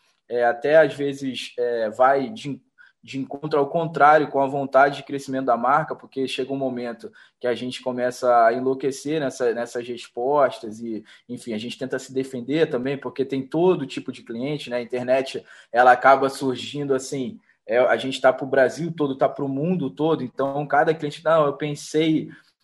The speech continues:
num-, numa vontade", eu acho que legal falar sobre isso também, que a Cafuné, num certo momento, ela, ela, ela teve a vontade de ainda ser mais solícita com o cliente, que é disponibilizar o que a gente chamou de projetos especiais.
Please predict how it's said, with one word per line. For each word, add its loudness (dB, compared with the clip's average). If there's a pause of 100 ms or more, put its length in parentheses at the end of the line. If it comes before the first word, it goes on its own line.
(140)
num-, 0
numa 2
vontade", 4
eu 6
acho 2
que -4
legal 8
falar 6
sobre 0
isso 2
também, 0 (200)
que 0
a 4
Cafuné, 4
num 0
certo 0
momento, -2
ela, 8
ela, 6 (400)
ela 4
teve 0
a 6
vontade 2
de 0
ainda 4
ser -2
mais 2
solícita -4
com -10
o -12
cliente, -6
que -6
é 2
disponibilizar 0
o -2
que -2
a -6
gente -10
chamou -2
de -12
projetos -2
especiais. 0